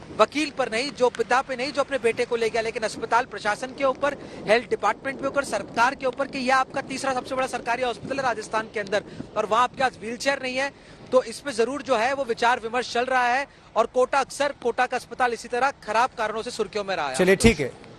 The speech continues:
Speaker 2: ठीक है, आप नजर बनाकर रखें इस खबर पर। तो कोटा राजस्थान की ये तस्वीरें हैं, अस्पताल में व्हीलचेयर नहीं थी, लिफ्ट में स्कूटी,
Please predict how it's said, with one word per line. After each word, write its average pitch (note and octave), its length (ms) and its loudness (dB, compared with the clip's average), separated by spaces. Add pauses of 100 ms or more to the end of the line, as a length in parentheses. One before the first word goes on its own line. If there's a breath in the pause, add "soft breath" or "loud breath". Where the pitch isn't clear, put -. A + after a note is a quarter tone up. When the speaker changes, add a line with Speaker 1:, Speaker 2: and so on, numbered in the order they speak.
(640)
Speaker 2:
ठीक A#3 220 2
है, D#3+ 60 4
आप F#3 220 4
नजर G3+ 220 2
बनाकर G3 380 6
रखें E3+ 300 0
इस F3+ 220 2
खबर D#3 320 6
पर। C#3 160 -2
तो F3 120 -4
कोटा G3+ 260 6
राजस्थान F#3 400 6
की F#3 120 -2
ये E3+ 40 2
तस्वीरें F#3 420 2
हैं, F#3 120 0
अस्पताल F3+ 420 4
में F#3 100 -2
व्हीलचेयर F3 600 2
नहीं E3+ 240 2
थी, G3+ 180 0
लिफ्ट F3+ 260 -2
में E3+ 160 2
स्कूटी, F3+ 440 -2